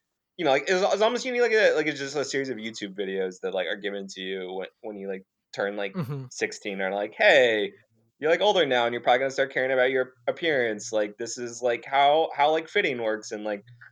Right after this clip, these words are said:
Speaker 1: what, why things look good and why things look bad." Instead, it's just like, "All right, we're gonna make, we're gonna try and make, like, one thing that looks good on everyone so you don't have to think at all." Rather than, like, trying to, like, rather than trying to, like, bridge this, like, knowledge gap.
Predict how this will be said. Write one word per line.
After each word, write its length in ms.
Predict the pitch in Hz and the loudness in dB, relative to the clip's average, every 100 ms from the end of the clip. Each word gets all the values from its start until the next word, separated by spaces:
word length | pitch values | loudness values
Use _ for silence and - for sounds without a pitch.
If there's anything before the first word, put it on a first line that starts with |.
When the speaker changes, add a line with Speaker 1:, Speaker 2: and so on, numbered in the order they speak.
| _ | _
Speaker 1:
what, 320 | 117 123 123 _ | 0 0 0 _
why 260 | - 117 127 | -2 4 4
things 260 | 127 135 135 | 2 -4 -6
look 140 | 143 | -2
good 180 | 175 123 | 0 0
and 100 | 113 | 2
why 140 | 107 | 0
things 180 | 113 117 | 0 -4
look 160 | 120 110 | -10 0
bad." 200 | 131 110 | 4 4
Instead, 200 | 110 127 | 0 -6
it's 100 | 110 | -6
just 140 | 135 | -8
like, 100 | 143 - | -6 4
"All 80 | 143 | 6
right, 180 | 120 117 | 8 4
we're 100 | 143 | 2
gonna 200 | 165 165 | 2 4
make, 220 | 165 165 - _ - | 2 0 -6 _ -2
we're 100 | 165 | 2
gonna 100 | 196 | 2
try 180 | 202 196 | 4 4
and 80 | 190 | 4
make, 180 | 175 | 2
like, 220 | 131 131 110 | 0 -4 -2
one 320 | 117 156 170 | 2 2 2
thing 200 | 165 156 | -2 0
that 60 | |
looks 240 | 135 135 - | -2 -2 0
good 180 | 139 135 | 0 2
on 60 | 117 | 0
everyone 440 | 120 135 139 143 | 0 0 0 -2
so 100 | 123 | -6
you 80 | 117 | -6
don't 120 | 123 | -6
have 100 | 120 | -6
to 80 | - | -10
think 240 | - 110 | -6 -4
at 100 | 101 | -2
all." 300 | 98 98 104 _ _ _ _ _ | -2 -2 -4 _ _ _ _ _
Rather 300 | 127 127 127 | 2 2 2
than, 260 | 135 139 127 | 0 0 0
like, 180 | 120 110 | -2 -2
trying 280 | - 120 120 | -2 -2 -2
to, 140 | 120 | -2
like, 200 | 110 101 98 _ _ _ | -2 -2 -6 _ _ _
rather 260 | 165 185 220 | 4 6 6
than 100 | 214 | 0
trying 220 | 202 196 | 2 2
to, 60 | 190 | 2
like, 180 | 175 113 | -2 0
bridge 320 | 131 135 117 | -2 -2 -6
this, 220 | 123 - | -10 -6
like, 160 | 117 104 | -8 -6
knowledge 340 | 107 107 104 101 | -2 -2 -2 -2
gap. 200 | 92 | -2